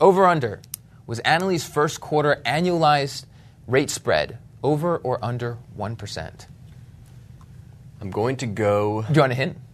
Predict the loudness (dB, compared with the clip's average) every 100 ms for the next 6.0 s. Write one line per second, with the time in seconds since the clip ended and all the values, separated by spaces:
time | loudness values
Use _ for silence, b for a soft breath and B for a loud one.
0 | -20 -20 B B B B -20 -20 B -14
1 | -2 0 4 4 4 4 4 4 4 2
2 | -2 -4 -4 -8 0 0 0 -6 -8 -6
3 | -6 -6 -8 -12 -12 -14 -6 0 0 2
4 | 0 0 2 4 4 2 -4 -6 -16 -20
5 | -18 -6 -2 0 0 -2 -2 -4 -4 -4